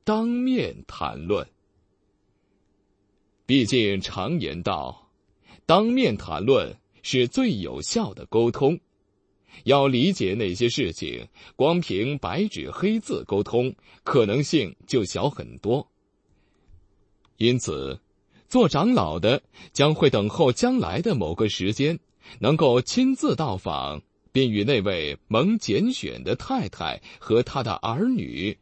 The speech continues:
当面谈论。那就是历史上当时的情形。但是我们知道，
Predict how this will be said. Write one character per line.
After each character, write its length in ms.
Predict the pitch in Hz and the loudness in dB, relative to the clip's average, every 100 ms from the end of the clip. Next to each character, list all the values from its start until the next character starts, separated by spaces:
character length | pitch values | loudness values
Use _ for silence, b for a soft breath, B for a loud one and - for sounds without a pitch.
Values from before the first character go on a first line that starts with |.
| _ _ _ | _ _ _
当 220 | - 220 247 | -2 0 -2
面 440 | 277 277 220 - | -4 -4 -4 -6
谈 340 | - - 55 73 | -12 -8 -8 -2
论。 240 | 92 76 - _ _ _ _ _ _ _ _ _ _ _ _ _ _ | -2 -2 -8 _ _ _ _ _ _ _ _ _ _ _ _ _ _
那 300 | - 233 220 | 2 4 4
就 160 | 123 143 | 4 2
是 440 | - 117 90 85 - - | 4 2 2 0 -4 0
历 320 | 220 233 127 | 4 4 2
史 300 | - 85 87 | 0 -4 -2
上 260 | 127 110 | -2 -2
当 280 | 101 226 233 | -4 -4 -2
时 300 | 240 - 85 | -4 -4 -4
的 140 | 127 78 | -4 -6
情 340 | - 73 101 | -8 -6 -6
形。 220 | - 50 - _ _ _ _ _ _ _ _ _ _ _ _ | -8 -12 -18 _ _ _ _ _ _ _ _ _ _ _ _
但 180 | 113 107 | -2 0
是 400 | - 107 90 - | 0 0 0 -4
我 180 | 80 71 | -10 -10
们 160 | 67 | -10
知 220 | - 104 | -6 -4
道， 260 | 90 67 - | -2 -6 -10